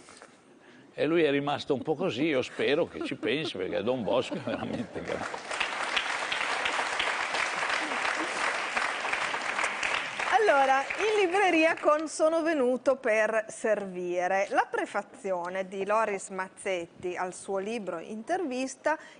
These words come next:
Speaker 2: inizia con questa frase: "Drogati di merda". Così Don saluta i suoi ragazzi che gestiscono l'osteria Lanterna di Genova. Non è vero.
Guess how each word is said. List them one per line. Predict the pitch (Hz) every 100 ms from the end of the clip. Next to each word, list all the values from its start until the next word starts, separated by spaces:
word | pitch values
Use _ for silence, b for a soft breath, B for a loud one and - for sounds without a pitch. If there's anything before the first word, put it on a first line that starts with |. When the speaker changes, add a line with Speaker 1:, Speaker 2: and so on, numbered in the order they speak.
| 370
Speaker 2:
inizia | 359 254 277
con | 262 262
questa | 247 202 202 196
frase: | - 170 165 170 175 185 - B B -
"Drogati | - 554 262 214 -
di | 240
merda". | 233 196 185 185 180 190 196 202 -
Così | - 403 381 240
Don | 269 381 403 403 427 480 523 - - -
saluta | - 370 392 -
i | 226
suoi | - 311
ragazzi | 403 339 214 - 302
che | 330
gestiscono | 339 415 - 220 - 254 254
l'osteria | 226 - 339 254 202 185
Lanterna | 254 320 185 170 185
di | 180 170
Genova. | 170 165 180 180 180 - B B B B _ _ _ _ _
Non | 170 160
è | 208
vero. | 180 175 165 156 165